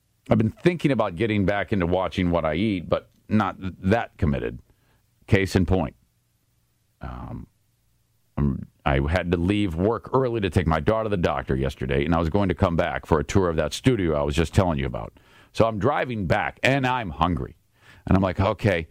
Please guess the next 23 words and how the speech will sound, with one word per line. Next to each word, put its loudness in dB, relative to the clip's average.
boy, 2
when 4
I 0
get -2
back 0
to -6
the 2
radio 0
station, 0
I'm 2
gonna, 0
I'm 4
gonna 0
eat -4
my 2
lunch -4
that 2
I 0
packed," -2
which 0
was 2
nothing 0
spectacular. -2